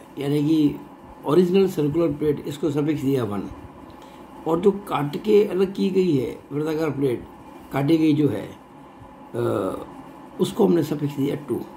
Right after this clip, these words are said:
तो अगर ए वन लिखते हैं तो मूल का, मूल plate का area हो जाएगा ए टू, तो काटी गई हो जाएगा, इस प्रकार से। अब देखिए आप, ये जो original plate है circular दिख रही है,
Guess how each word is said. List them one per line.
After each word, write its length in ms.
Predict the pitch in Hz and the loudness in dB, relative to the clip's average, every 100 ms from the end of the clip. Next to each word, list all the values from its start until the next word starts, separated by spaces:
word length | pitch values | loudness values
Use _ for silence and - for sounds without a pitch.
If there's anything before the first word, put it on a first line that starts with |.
| - - - - - - - - - - | -20 -20 -20 -20 -20 -18 -18 -18 -18 -4
तो 60 | 151 | 2
अगर 220 | 156 - - | 2 2 0
ए 80 | 165 | 2
वन 160 | 190 | 4
लिखते 280 | 180 175 180 | 4 2 0
हैं 120 | 165 | 0
तो 80 | 165 | 2
मूल 260 | 147 143 156 | 4 4 2
का, 560 | 156 156 151 139 - - - - 131 | 0 0 0 -2 -8 -16 -20 -12 -2
मूल 280 | 135 160 143 | 2 2 2
plate 260 | 151 143 | 0 0
का 120 | 147 | 4
area 240 | 143 147 147 | 4 6 4
हो 80 | 139 | 4
जाएगा 300 | 139 139 139 | 4 0 0
ए 120 | 139 | 0
टू, 180 | 139 156 | 0 0
तो 460 | 143 143 135 113 92 - - | 2 2 2 -2 -8 -14 -8
काटी 240 | 123 135 | -4 2
गई 120 | 147 139 | 4 4
हो 140 | 127 | 4
जाएगा, 140 | 127 | 2
इस 80 | 131 | 0
प्रकार 280 | - 104 95 | -2 -6 -6
से। 200 | - - - - - - - - - - - - - - - - - | -12 -16 -18 -20 -20 -20 -20 -20 -20 -20 -18 -18 -18 -16 -16 -6 0
अब 80 | 214 | 4
देखिए 280 | 233 226 247 | 4 4 2
आप, 280 | 190 185 - - - 160 | 2 -2 -8 -20 -16 -4
ये 160 | 208 | -2
जो 180 | 202 220 | 2 2
original 400 | - 160 180 220 | 2 0 4 2
plate 280 | 180 170 135 | 2 0 0
है 140 | 117 - - | -4 -10 -10
circular 320 | 127 127 131 | -6 -2 -2
दिख 160 | 127 135 | -2 0
रही 100 | 180 | 0
है, 160 | 220 | -2